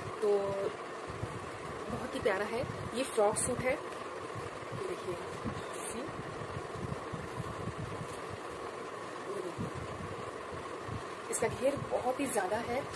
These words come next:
और ये बहुत ही हैवी है। तो इसकी ये जो बाजू है, इस टाइप की है, ये देखिए, ये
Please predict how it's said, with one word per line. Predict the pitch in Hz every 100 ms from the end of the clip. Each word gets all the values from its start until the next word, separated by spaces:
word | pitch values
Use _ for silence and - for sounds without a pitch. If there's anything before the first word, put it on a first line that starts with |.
| - - -
और | 220
ये | 226 247
बहुत | 226 233 240
ही | 277
हैवी | - 196 202
है। | 240 247 - - - - - - - - -
तो | 196 185 180 180 - - - - -
इसकी | 208 - 208 202 196 202
ये | 185
जो | 190
बाजू | 180 165 226
है, | 240 240 220
इस | -
टाइप | 214 208 -
की |
है, | 226 233
ये |
देखिए, | - - 202 202
ये | 226